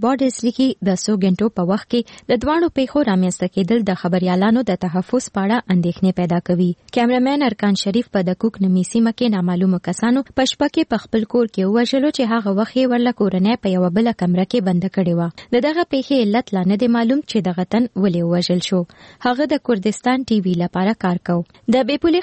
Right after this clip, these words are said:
خبریالانو سازمان د منځني ختیځ د څانګې مشرې الکساندرا الخازین وویل چې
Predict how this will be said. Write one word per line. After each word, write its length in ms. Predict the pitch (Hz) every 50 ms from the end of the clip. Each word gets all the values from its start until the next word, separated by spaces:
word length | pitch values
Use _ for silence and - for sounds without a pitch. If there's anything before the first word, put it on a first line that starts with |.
| -
خبریالانو 540 | 302 247 233 220 220 202 202 214 220 226 240 240 -
سازمان 420 | 202 185 185 - 196 214 247 262 220
د 140 | 202 180 185
منځني 340 | 185 180 - 185 180 185 180 -
ختیځ 260 | 185 - - 254 - -
د 40 | - 185 -
څانګې 260 | 185 180 175 180 180 190
مشرې 260 | 214 226 - - 269 262 - - - - - - 233
الکساندرا 540 | 254 247 214 - - 277 277 285 285 311 330 339 - 233
الخازین 580 | 226 220 - - 220 202 185 - 247 269 247 196
وویل 260 | 180 185 196 226 254 - -
چې 80 | 247